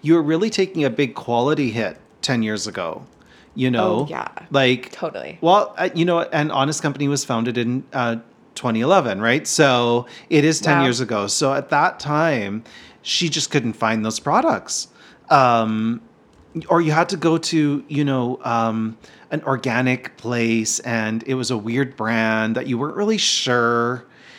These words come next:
Speaker 1: if it was what it really said it was, or, um, if it was high quality. Um, sometimes the, you know, formulations of things that you would buy at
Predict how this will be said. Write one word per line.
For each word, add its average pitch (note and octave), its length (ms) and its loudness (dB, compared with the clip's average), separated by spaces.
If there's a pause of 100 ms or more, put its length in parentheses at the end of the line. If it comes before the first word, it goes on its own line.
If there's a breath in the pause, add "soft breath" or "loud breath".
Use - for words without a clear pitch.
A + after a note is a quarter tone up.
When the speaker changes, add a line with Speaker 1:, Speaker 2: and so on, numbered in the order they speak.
(140 loud breath)
Speaker 1:
if - 160 -2
it C#3 120 -4
was C3 360 -2 (1080)
what C#3 280 2
it C#3 120 -4
really B2+ 280 0
said A2+ 240 -2
it A#2+ 140 -2
was, A#2+ 400 0
or, A#2+ 760 0
um, G#2 580 -2 (360 loud breath)
if B2 140 -6
it B2 40 -4
was A#2 140 -2
high A#2 160 2
quality. A2 1080 0 (300 loud breath)
Um, G#2+ 720 0 (540)
sometimes B2 600 -2
the, A#2 140 -2 (400)
you B2 100 -2
know, A2+ 120 0
formulations A2+ 800 -2
of A2+ 140 -4
things A#2 320 -4
that B2+ 120 -6
you B2+ 80 -4
would A2 120 -4
buy G2+ 260 2
at G2+ 200 -2